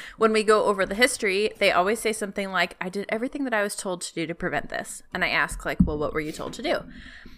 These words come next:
And it's always fucking swapping games.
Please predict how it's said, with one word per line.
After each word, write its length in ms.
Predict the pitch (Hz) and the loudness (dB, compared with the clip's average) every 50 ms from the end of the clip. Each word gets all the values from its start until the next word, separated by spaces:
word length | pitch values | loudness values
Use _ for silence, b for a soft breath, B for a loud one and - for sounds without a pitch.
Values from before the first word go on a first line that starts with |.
| B B B B B - | B B B B B 2
And 100 | 208 220 | 2 2
it's 140 | 214 - - - | 2 2 8 12
always 460 | 226 226 226 240 254 262 277 269 277 302 - - - _ _ _ - - - - - | 12 12 12 12 12 12 8 6 2 -4 -6 -8 -18 _ _ _ -20 -20 -20 -10 8
fucking 580 | - 247 254 254 262 240 226 226 220 214 220 214 _ | 10 10 10 12 10 8 8 8 6 0 -2 -2 _
swapping 920 | - - - - - 202 190 190 208 214 - - 202 190 185 185 185 - - | -4 -2 0 0 0 -2 6 10 10 10 10 10 4 4 4 -2 -4 -4 0
games. 600 | - 170 156 123 104 80 - 220 - - - | 0 2 2 2 0 -4 -4 -4 -2 -4 -6